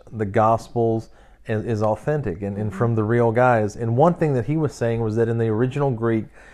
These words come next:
Speaker 1: there were no quotation marks.
Speaker 2: Mm.
Speaker 1: So that's something that we've done to help us understand, uh, the flow of Scripture and kinda how things,
Speaker 2: Mm-hmm.
Speaker 1: uh,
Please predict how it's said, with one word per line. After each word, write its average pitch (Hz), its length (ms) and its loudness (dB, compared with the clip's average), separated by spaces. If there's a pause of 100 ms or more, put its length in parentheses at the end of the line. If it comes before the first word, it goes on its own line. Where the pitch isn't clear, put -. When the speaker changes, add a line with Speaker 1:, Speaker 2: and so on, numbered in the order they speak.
(160)
Speaker 1:
there 120 120 2
were 131 100 4
no 120 140 2
quotation 120 640 -4
marks. 69 420 -12
Speaker 2:
Mm. 208 300 -10 (300)
Speaker 1:
So - 120 2
that's 127 100 4
something 147 320 4
that 135 120 4
we've 123 180 2
done 127 320 2
to 117 100 -6
help 123 220 0
us 113 120 -4
understand, 127 880 -2 (420)
uh, 104 580 0 (200)
the 110 140 -2
flow 139 800 6
of 113 220 0
Scripture 127 500 -2
and 117 180 -4
kinda 113 220 -2
how 113 180 2
things, 117 520 -4 (220)
Speaker 2:
Mm-hmm. 185 240 -10
Speaker 1:
uh, 104 220 0